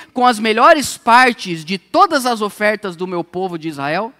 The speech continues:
Esse é um juízo que Deus tá trazendo pro sacerdote ali, porque os seus filhos Rofni e Finéias tinham relações sexuais com mulheres que iam no templo adorar ao Senhor, no tabernáculo,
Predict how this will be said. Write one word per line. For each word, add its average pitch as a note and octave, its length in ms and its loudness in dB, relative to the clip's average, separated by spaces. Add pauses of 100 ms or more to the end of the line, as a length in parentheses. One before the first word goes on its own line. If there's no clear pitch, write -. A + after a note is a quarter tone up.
(300)
Esse G#3+ 260 0
é C4 60 4
um C#4+ 200 0
juízo C#4 520 4
que G3+ 160 -10
Deus A3 320 2
tá A#3+ 120 2
trazendo A#3 400 0
pro A3 140 -12
sacerdote A3+ 640 0
ali, A3+ 160 -4
porque G3 240 -6
os A3+ 100 -4
seus A3 220 -6
filhos B3 240 -6
Rofni A#3 420 -2
e C#4 40 -2
Finéias A3+ 680 0 (440)
tinham C4 260 0
relações C#4+ 800 4
sexuais C4 640 0
com B3 120 -4
mulheres A#3+ 480 2
que - 140 -4
iam C4+ 220 0
no B3+ 160 0
templo B3 720 0 (300)
adorar G#3+ 540 4
ao B3 60 2
Senhor, G3+ 440 0
no G#3 80 -2
tabernáculo, G3+ 800 0